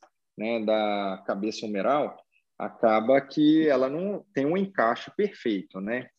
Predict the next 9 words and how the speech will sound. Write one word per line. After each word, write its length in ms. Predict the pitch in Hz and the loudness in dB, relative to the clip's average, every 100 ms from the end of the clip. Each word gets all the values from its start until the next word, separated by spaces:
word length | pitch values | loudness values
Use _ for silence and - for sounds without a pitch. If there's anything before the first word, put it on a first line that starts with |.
| _ - - _ | _ -20 -20 _
O 100 | 113 | -2
que 160 | - 156 | 4 6
mais 340 | 143 165 214 | 6 6 6
dá 100 | 185 | 6
estabilidade, 1040 | 196 - 175 160 139 110 113 117 107 95 | 4 4 2 4 4 4 2 2 0 -4
né, 360 | 92 113 107 98 - - | -4 -4 -4 -8 -10 -4
é, 800 | 104 101 95 95 92 90 87 85 | 0 2 2 2 0 0 -2 0
do 240 | 101 104 | 4 6
ombro 460 | 127 180 117 92 | 6 6 4 0